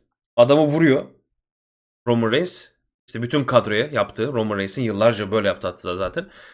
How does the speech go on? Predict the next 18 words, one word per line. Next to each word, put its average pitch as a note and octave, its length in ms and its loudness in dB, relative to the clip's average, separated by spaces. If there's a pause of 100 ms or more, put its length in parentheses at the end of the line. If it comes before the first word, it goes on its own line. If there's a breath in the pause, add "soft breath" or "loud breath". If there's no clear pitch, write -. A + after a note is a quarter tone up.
(160 loud breath)
Yaptı. G#2+ 380 -4
Ondan D3 280 0
sonra D3 140 -2
şey C#3+ 140 2
aşağıda. G#2+ 400 -4 (240)
"Tüh D3 200 -6
ya, A2+ 320 4
partner B2+ 340 4
bulamıyoruz." G#2+ 380 -2
falan F#2 200 -6
diye. F2+ 120 -6 (260 loud breath)
E, G#2+ 100 0
herkesle D#3 720 4
mevzuya F#3 380 4
girdin D#3 260 2
çünkü. A#2 560 -4
Değil G3 120 4
mi? D#3 60 2